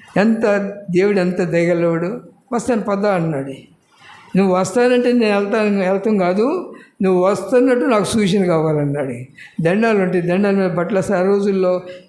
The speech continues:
పంచ, సొక్క, పై పంచ వేసుకునేవాళ్ళు సేవకులు. ప్యాంటులు, కోట్లు వేయలేదు అప్పుడు. చొక్కా, పంచ, పై పంచ. పై పంచ ఉంది దండ మీద వెళ్ళాలి. లేచేటప్పటికి యేసుప్రభు వెళ్ళి ఆ పై పంచ తీసుకుని భుజాన్ని వేసుకెళ్తున్నాడు. నమ్ముతారా?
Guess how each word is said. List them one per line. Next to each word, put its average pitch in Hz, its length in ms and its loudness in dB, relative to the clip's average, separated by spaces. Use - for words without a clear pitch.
పంచ, 214 460 0
సొక్క, 190 500 -2
పై 190 280 0
పంచ 196 300 -2
వేసుకునేవాళ్ళు 165 460 0
సేవకులు. 156 600 -2
ప్యాంటులు, 208 440 0
కోట్లు 190 420 0
వేయలేదు 180 360 2
అప్పుడు. 143 320 -6
చొక్కా, 202 420 0
పంచ, 196 380 0
పై 214 240 0
పంచ. 151 380 -4
పై 226 120 4
పంచ 233 320 2
ఉంది 131 460 -4
దండ 214 180 4
మీద 185 220 2
వెళ్ళాలి. 170 520 0
లేచేటప్పటికి 202 840 -2
యేసుప్రభు 185 340 0
వెళ్ళి 190 200 2
ఆ 156 40 0
పై 185 220 0
పంచ 185 240 0
తీసుకుని 170 260 -2
భుజాన్ని 180 300 2
వేసుకెళ్తున్నాడు. 147 1000 -4
నమ్ముతారా? 208 680 0